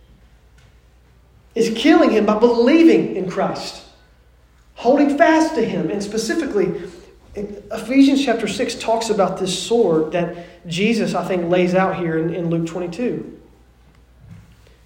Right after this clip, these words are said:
This sword of the Spirit. There is something in the Word of God that is a way in which the ministry of the Holy Spirit, God himself, enacts the promises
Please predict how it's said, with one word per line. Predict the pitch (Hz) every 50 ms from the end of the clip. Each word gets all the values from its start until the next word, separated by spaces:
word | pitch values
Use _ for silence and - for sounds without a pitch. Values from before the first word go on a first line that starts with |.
| _ _ _ _ _ _ _ _ _ _ _ _ _ -
This | 185 208 202 - - -
sword | 208 202 208 240 233 226 226 - 214
of | 208 226 233 226 - 196
the | 185
Spirit. | - - - 233 233 220 160 - - - - 196
There | 208 226 226
is | 208 - - - - - - - - - - - - - _ - _ _ _ _ _ _ _ _ _ _ _ _ -
something | - - - 285 294 294 285 330 294 - 269
in | 247 240 233
the | 214
Word | 196 202 208 220 220 220 208
of | 196 -
God | 208 196 196 208 185 151 143 147 151 165 175 - - - - _ _ _ _ _ _ -
that | 180 170 202 196 196 202 202 226
is | 202 190 190 185 180 - - - - - - - -
a | 214 196 190
way | 185 175 170 180 202 226 233 226 208 185 - - 196
in | 185 180 175
which | 185 185 185 - - - 170
the | 185 185
ministry | 180 175 175 196 220 254 247 - - - 226 220 220 220 214
of | 202 185 190
the | 180 170
Holy | - 196 202 220 220 214
Spirit, | 202 - - 226 196 165 160 -
God | - 165 190 226 240
himself, | 240 247 226 - - - 226 202 - 143 - - - - - - - _ _ _ _ _ _ _ - _ _ _ _ _ _ _ - -
enacts | 214 196 202 208 214 220 220 226 226 226 -
the | - 208 170 -
promises | 208 214 190 175 165 170 160 - - - - - - -